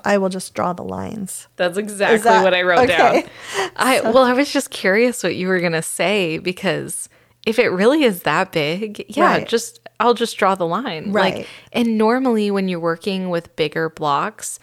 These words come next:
Speaker 2: meaning you're working with bigger pieces, you're not gonna have as many.
Speaker 1: Right.
Speaker 2: So you're not gonna be drawing as many lines,
Speaker 1: Right.
Speaker 2: I
Speaker 1: Good
Speaker 2: figure.
Speaker 1: point.
Speaker 2: So
Speaker 1: Yeah.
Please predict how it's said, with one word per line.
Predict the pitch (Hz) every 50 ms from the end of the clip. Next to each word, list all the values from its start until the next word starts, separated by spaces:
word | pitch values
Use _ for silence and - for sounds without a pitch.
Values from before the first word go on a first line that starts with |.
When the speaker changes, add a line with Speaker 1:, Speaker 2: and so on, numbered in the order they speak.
| - _ _ _
Speaker 2:
meaning | - 180 180 175 170 170 160
you're | 160 156
working | 143 156 143 147 147 - 170 156 156
with | 156 156 -
bigger | - 151 151 151 147
pieces, | 147 - - 165 151 151 - - 170 180 190 196 196 - -
you're | - 190 233 240
not | 247 254 254
gonna | - 247 220
have | 208 - - 202 185
as | 170 156 - 160
many. | 156 156 151 131 92 - - 160 - - - - -
Speaker 1:
Right. | 214 208 214 190 170
Speaker 2:
So | 240
you're | 226 226 240
not | 233 240 247 254
gonna | - 240 220
be | 202 190
drawing | 175 - 165 160 151 151 156 156 151 151 147
as | 147 147 -
many | - 147 147 135 127
lines, | 139 131 131 104 71 - - - 170 202
Speaker 1:
Right. | 226 220 208 185
Speaker 2:
I | 175 170 165
Speaker 1:
Good | - -
Speaker 2:
figure. | - 220 202 - - -
Speaker 1:
point. | 226 208 196 202 247 - - - -
Speaker 2:
So | - - - 196 180 180 170 165 165 160
Speaker 1:
Yeah. | 160